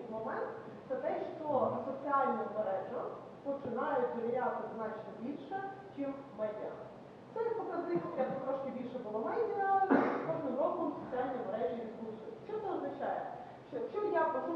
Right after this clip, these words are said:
щось на своїй сторінці Оксана Мороз, то мені будуть довіряти більше, чим медіа, в якому є редакція, в якому ця редакція проявляє, що редактори, в якому є кілька там, а, циклів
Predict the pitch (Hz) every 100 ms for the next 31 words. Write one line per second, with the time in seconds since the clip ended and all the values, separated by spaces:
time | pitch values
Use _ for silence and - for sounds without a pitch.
0 | 330 254 240 233 285 302 302 269 269 233
1 | 208 208 254 214 - - - - - -
2 | - - 294 285 262 311 440 311 - -
3 | 254 262 254 - - 320 - 359 349 -
4 | 226 220 277 330 339 311 233 220 196 190
5 | 190 180 233 320 - - 311 277 220 220
6 | 220 214 - 214 214 214 220 - 220 214
7 | 208 202 202 196 196 196 202 202 202 -
8 | 247 - 370 - 247 226 220 214 214 226
9 | 214 214 - - 226 220 180 175 180 185
10 | 185 - 233 226 - 330 - 214